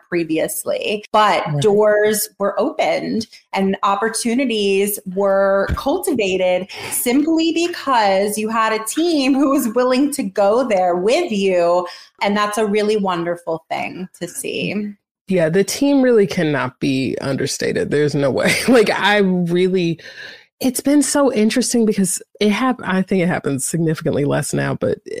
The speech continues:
Speaker 2: certainly in the beginning of the Underbelly, people would, like, write in and be <laughs> like, "Hey, Jessamyn, so blah, blah, blah," <laughs> like, thinking that, like, I'm doing everything, I guess, <laughs> or that, like, that there's, I'm like, "There are so many people who are making this happen, who are living their truth, who are doing,"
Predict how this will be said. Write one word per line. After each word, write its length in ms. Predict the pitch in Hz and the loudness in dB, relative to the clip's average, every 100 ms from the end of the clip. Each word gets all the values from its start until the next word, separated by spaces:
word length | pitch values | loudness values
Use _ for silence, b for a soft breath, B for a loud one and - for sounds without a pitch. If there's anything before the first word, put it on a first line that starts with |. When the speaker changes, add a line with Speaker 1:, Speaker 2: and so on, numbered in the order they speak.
| - | -4
Speaker 2:
certainly 420 | - 226 208 180 | 0 2 2 2
in 100 | 165 | 2
the 60 | 151 | 0
beginning 400 | 147 156 156 147 | -2 0 0 0
of 120 | 139 | -2
the 60 | |
Underbelly, 600 | 85 135 139 139 131 135 | -2 -2 -2 -2 -2 -4
people 280 | - 151 147 | -4 -4 0
would, 180 | 143 113 - | 0 -2 -2
like, 200 | 131 139 | -4 -2
write 280 | 143 147 151 | -2 -2 -2
in 180 | 147 | -2
and 160 | 143 143 | -2 -2
be 100 | 151 | -4
<laughs> 160 | - - | -4 -4
like, 140 | 190 - | -6 0
"Hey, 160 | 427 | 2
Jessamyn, 560 | 403 339 - 320 320 302 | 4 2 2 2 4 2
so 260 | 302 294 | 2 2
blah, 200 | 277 330 | 4 2
blah, 100 | 311 | 2
blah," 180 | 285 240 - | 2 0 0
<laughs> 60 | 247 | 0
like, 140 | 196 | 0
thinking 420 | - 240 233 233 | 2 2 4 2
that, 180 | 190 180 | 2 2
like, 160 | 170 151 | 0 2
I'm 260 | 160 170 | 0 0
doing 480 | 160 160 156 151 147 - | 2 2 2 0 -4 -6
everything, 420 | 147 147 165 175 | -4 -2 -2 0
I 80 | 175 | 0
guess, 340 | 180 180 - - | 2 0 0 2
<laughs> 40 | |
or 80 | 233 | 2
that, 280 | - 185 151 | 4 0 2
like, 260 | 165 160 | 0 0
that 160 | 160 - | -4 -2
there's, 200 | 165 151 | -2 -2
I'm 240 | - 190 202 | -4 -2 0
like, 320 | 180 147 - _ _ | 0 -2 -4 _ _
"There 160 | - 285 | -2 0
are 180 | - 170 | 0 -2
so 400 | - 240 240 240 | -2 -2 0 2
many 320 | 220 226 214 | 2 2 0
people 420 | - 208 - 220 | -2 -4 0 0
who 100 | 208 | 2
are 140 | 175 160 | 0 0
making 440 | 170 196 208 196 | 0 0 0 -2
this 180 | 156 - | -2 -4
happen, 500 | 180 196 - 220 214 | -4 -4 -2 -2 0
who 160 | 170 | 0
are 100 | 190 | 0
living 360 | 151 175 196 190 | 0 0 0 0
their 220 | 160 170 | 0 -2
truth, 380 | - 143 - - | -4 -4 -4 -4
who 100 | 160 | 0
are 120 | 156 | 0
doing," 360 | 151 170 170 | 0 0 0